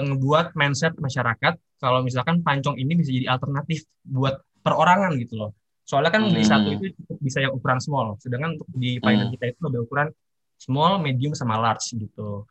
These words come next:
Speaker 2: Hmm.
Speaker 1: Jadinya yang small itu bisa buat sendiri gitu. Kalau martabak kan kebanyakan gitu sih.
Speaker 2: Oke, oke, oke. Pancong itu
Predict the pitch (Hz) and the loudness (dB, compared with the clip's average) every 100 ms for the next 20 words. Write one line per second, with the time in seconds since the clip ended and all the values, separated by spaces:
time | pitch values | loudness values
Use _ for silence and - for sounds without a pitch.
0 | 110 104 101 101 120 139 151 135 131 123 | -6 -4 -2 0 0 0 0 -2 -2 -4
1 | 123 139 127 120 113 120 113 120 117 104 | -2 -4 -2 -4 -4 -2 0 0 -2 -8
2 | 95 - 104 - - _ - 123 120 127 | -12 -10 -10 -10 -18 _ -4 0 0 0
3 | 127 135 123 127 156 - 117 110 101 120 | -2 0 0 0 -2 -2 -4 -4 -6 -6
4 | 107 101 101 - - - 110 107 95 98 | -6 -6 -8 -10 -16 -14 -14 -10 -10 -10
5 | 131 - 104 107 98 92 - 95 95 98 | -14 -12 -12 -12 -14 -14 -10 -12 -12 -14
6 | 95 _ - - _ 127 131 127 147 147 | -16 _ -20 -20 _ -2 0 0 0 0
7 | 147 | 0